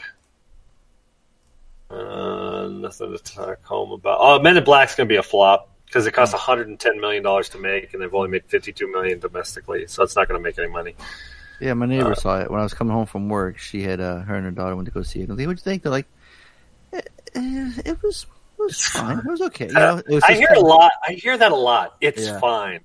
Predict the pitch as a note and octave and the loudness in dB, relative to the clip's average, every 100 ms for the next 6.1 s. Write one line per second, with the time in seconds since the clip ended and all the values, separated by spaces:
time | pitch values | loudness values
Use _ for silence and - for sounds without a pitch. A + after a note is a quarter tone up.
0 | - - D3+ - - F#3 G#3 - C4 C4+ | -8 2 2 2 -4 0 0 0 -2 -2
1 | - - A#2 B2 B2 - _ _ - B2 | -6 -2 2 2 0 -6 _ _ -8 -6
2 | A2 F#2+ G#2 A2+ B2 B2 A2+ - D#3+ A2 | -6 -8 0 4 6 4 0 -4 2 2
3 | G2+ E3+ A#2+ G2 G2 D3 F#3 - F#4+ E4+ | 4 0 0 -2 -6 -6 -10 -10 -12 -10
4 | F4+ E4+ D#4 - A#3+ G#3 D3+ A3 B3+ _ | -6 -6 -6 -8 -8 -6 -6 -6 -10 _
5 | G3+ F3 _ _ - - - - A2+ G2+ | -10 -10 _ _ -20 -20 -16 -2 2 2
6 | F2+ | 0